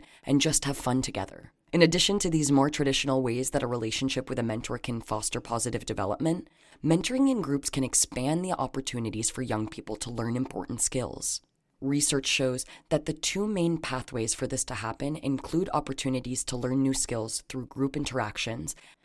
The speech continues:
and social processes of the groups themselves. First is what we might call skills pathway.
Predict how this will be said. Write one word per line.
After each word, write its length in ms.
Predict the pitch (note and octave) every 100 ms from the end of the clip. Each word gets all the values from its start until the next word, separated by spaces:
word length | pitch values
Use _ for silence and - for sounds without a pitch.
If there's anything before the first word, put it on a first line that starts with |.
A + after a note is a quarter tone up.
| -
and 140 | D3 C3+
social 340 | C#3+ C3+ D3+
processes 720 | C#3+ A#2+ - - A#2+ B2+ - - -
of 140 | D3
the 80 | C#3
groups 340 | C#3 C3+ C3+ -
themselves. 800 | A#2 A2 C3+ A#2+ - - - - _ -
First 440 | - - A3 A3
is 160 | - C3+
what 260 | C#3+ C#3+ C#3+
we 140 | D#3
might 240 | C3+ B2+
call 340 | - B2 A2+ G#2
skills 600 | - - - C#3+ C#3+ C#3+
pathway. 760 | - - A2 - G#2 D#2 -